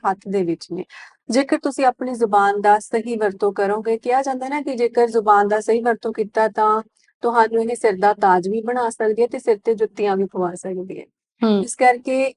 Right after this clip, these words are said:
Speaker 1: ਇਸ ਚੁੱਪ ਨੂੰ ਮਾਣੋ, ਇਹ ਆਪਣੀ ਜ਼ੁਬਾਨ ਨੂੰ ਸਹੀ ਤਰੀਕੇ ਦੇ ਨਾਲ, ਸਹੀ ਢੰਗ ਦੇ ਨਾਲ ਉੱਥੇ ਵਰਤੋ ਜਿੱਥੇ ਇਸ ਦੀ ਲੋੜ ਤੁਹਾਨੂੰ ਮਹਿਸੂਸ ਹੋ ਰਹੀ ਹੈ।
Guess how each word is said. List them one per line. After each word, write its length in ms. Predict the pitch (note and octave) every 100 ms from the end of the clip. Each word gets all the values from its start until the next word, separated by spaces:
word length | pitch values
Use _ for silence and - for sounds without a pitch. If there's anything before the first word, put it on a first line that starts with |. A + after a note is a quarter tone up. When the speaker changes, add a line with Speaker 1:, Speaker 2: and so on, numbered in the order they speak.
| _
Speaker 1:
ਇਸ 260 | - A3 -
ਚੁੱਪ 320 | A3 A3+ G#3+
ਨੂੰ 180 | A#3 A#3+
ਮਾਣੋ, 400 | A#3+ A3 G#3+ A3
ਇਹ 120 | - G#3+
ਆਪਣੀ 260 | G#3 A3+
ਜ਼ੁਬਾਨ 440 | G#3 G#3 G3 F#3+ F#3+
ਨੂੰ 280 | G3 G#3
ਸਹੀ 300 | G#3 A#3 A#3+
ਤਰੀਕੇ 380 | B3+ A#3+ A3 G#3+
ਦੇ 120 | G#3
ਨਾਲ, 160 | G#3 G#3
ਸਹੀ 280 | G#3 A#3 A#3+
ਢੰਗ 300 | A#3+ A#3 G3
ਦੇ 120 | G3
ਨਾਲ 160 | G#3 A3
ਉੱਥੇ 340 | A#3 A#3+ A#3+ C#4
ਵਰਤੋ 360 | G#3+ G3+ A#3
ਜਿੱਥੇ 360 | A#3 A3 - A#3
ਇਸ 160 | A3
ਦੀ 140 | G3+ A#3
ਲੋੜ 300 | G#3+ G3 G3
ਤੁਹਾਨੂੰ 320 | G#3 G#3 A3+
ਮਹਿਸੂਸ 580 | A3+ G#3+ - G#3 F#3+ -
ਹੋ 120 | F3
ਰਹੀ 340 | F3 E3+ F3
ਹੈ। 60 | F3